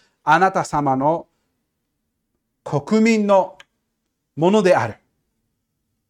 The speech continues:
これはすべてイエス様の十字架の上の犠牲、贖いによって私たちに与えられているものです。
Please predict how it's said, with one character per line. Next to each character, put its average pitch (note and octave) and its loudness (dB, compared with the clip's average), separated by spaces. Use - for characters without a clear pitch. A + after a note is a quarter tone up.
こ F#3 -6
れ F#3+ 2
は G3 2
す - -8
べ F#3+ -2
て D#3+ -2
イ D3+ -2
エ F3 0
ス - -14
様 D#3 -6
の D3+ -4
十 F#3 -2
字 F3+ -8
架 F#3 -2
の F#3+ -4
上 E3+ -2
の D3+ -4
犠 A#2+ -12
牲、 G2+ -12
贖 A#3+ 0
い A#3+ -4
に A#3 -2
よ A#3 -2
っ A#3 -8
て D3+ -2
私 C#3 -2
た C3 -10
ち C#3 -14
に F3+ -8
与 D3 -4
え C#3+ 0
ら C#3+ 2
れ C3 -4
て D#3 -8
い B2+ -10
る B2 -8
も A2 -8
の A2+ -12
で G2 -12
す。 - -20